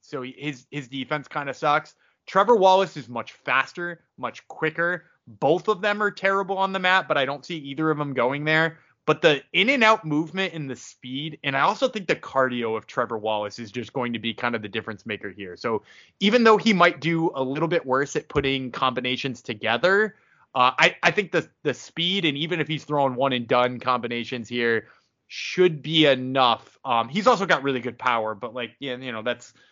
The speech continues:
kinda saying that about a heavyweight seems like a cop-out. So, um, I like Trevor Wallace in this. I do think because of his record and his activity inside of,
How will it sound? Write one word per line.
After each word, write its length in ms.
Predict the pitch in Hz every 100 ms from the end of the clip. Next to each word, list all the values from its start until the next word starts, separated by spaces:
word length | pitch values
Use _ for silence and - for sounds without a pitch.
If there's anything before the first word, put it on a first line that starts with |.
| _ _
kinda 220 | 190 190
saying 260 | - 160 143
that 120 | 135
about 180 | 123 117
a 40 |
heavyweight 440 | 131 117 113 110 104
seems 220 | 123 104
like 120 | 113
a 60 | 95
cop-out. 600 | - 98 95 98 92 -
So, 320 | 131 113 107 _ _ _
um, 260 | 131 123 117 170
I 120 | 214
like 180 | 247 247
Trevor 260 | 233 208
Wallace 380 | 175 180 196 220
in 80 | 208
this. 220 | 208 - -
I 60 | 160
do 300 | 160 226 262
think 300 | 254 247 -
because 360 | 165 190 185
of 80 | 165
his 240 | 156 147
record 640 | 110 104 117 120 160 156 151
and 300 | 160 147 147
his 520 | 123 143 135 131 117 -
activity 800 | 127 123 - - 160 160 170 180
inside 680 | 165 170 165 156 147 156 160
of, 420 | 156 156 143 131